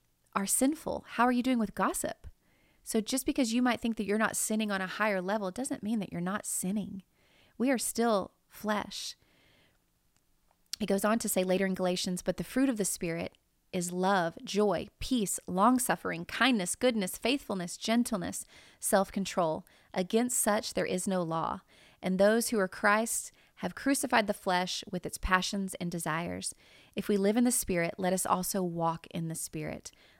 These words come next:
Let us not become conceited, provoking one another, envying one another.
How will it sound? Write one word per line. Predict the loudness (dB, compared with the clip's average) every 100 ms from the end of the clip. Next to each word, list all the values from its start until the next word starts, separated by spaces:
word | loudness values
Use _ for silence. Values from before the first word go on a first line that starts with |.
| -4
Let | -2
us | 0
not | -2 -2
become | -4 -2 -2 0
conceited, | -2 -2 -2 -2 -2 -8 -12 _ _ _
provoking | -4 2 2 4 2
one | 2 0
another, | -4 -6 -6 -8 -14 _
envying | 0 0 0 -4
one | -4 -4
another. | -6 -6 -10 -12